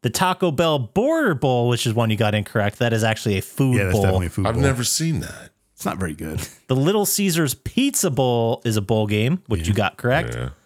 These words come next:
Speaker 1: Panda Express Panda Bowl is also food.
Speaker 2: Is it really?
Speaker 3: I got that.
Speaker 2: What's,
Speaker 3: Yeah.
Speaker 2: I, I, I laughed because I was like, "What is it made of panda?"
Speaker 3: Well, I'll just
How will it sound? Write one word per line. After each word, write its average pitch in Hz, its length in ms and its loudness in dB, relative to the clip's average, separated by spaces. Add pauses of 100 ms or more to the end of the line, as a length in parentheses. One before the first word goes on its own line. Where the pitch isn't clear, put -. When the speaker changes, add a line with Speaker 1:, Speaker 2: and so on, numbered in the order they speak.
(120)
Speaker 1:
Panda 254 420 0
Express 180 580 0 (180)
Panda 214 440 0
Bowl 131 380 2
is 110 140 0
also 98 320 0
food. 208 520 0 (360)
Speaker 2:
Is - 160 0
it 120 160 -8
really? 196 400 0 (240)
Speaker 3:
I 82 60 -2
got 107 260 -2
that. 131 340 -2
Speaker 2:
What's, 139 200 2
Speaker 3:
Yeah. 156 300 -4 (200)
Speaker 2:
I, 156 140 0
I, - 20 -2
I 156 140 0
laughed 147 340 0
because 117 200 0
I 110 40 2
was 107 60 2
like, 98 100 -2
"What 117 100 2
is 101 100 0
it 98 160 -6
made 120 160 0
of 98 100 -4
panda?" 120 420 0 (260)
Speaker 3:
Well, 147 180 0
I'll 117 100 2
just 117 260 -4